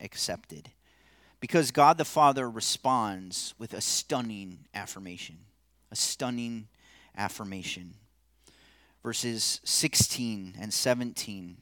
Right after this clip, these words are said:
are just, they're really just a brief part of this chapter. But in these two verses, we see at least seven hints of what Jesus' mission is all about,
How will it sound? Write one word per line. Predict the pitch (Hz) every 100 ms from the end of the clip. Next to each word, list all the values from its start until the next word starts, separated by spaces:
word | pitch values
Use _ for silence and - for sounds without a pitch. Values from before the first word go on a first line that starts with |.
| - 101
are |
just, | 104 113 - - - _ _ 113
they're | 113
really | 135 170
just | 123 107
a | 101
brief | 113 117 -
part | 131 135
of |
this | 92
chapter. | - 92 82 - 98 - - - - - _ - 135
But | 127 -
in | 156 175
these | 190 175
two | - 180
verses, | 131 135 - 160 143 -
we | 135
see | - 170 165 -
at | 123
least | 131 147 -
seven | - 165 165 175 151
hints | 120 131 - - - - - - - -
of | 110 117
what | 123 113 _ -
Jesus' | - 135 143 -
mission | 123 135 - 110
is | 95 95
all | 107
about, | 95 110 120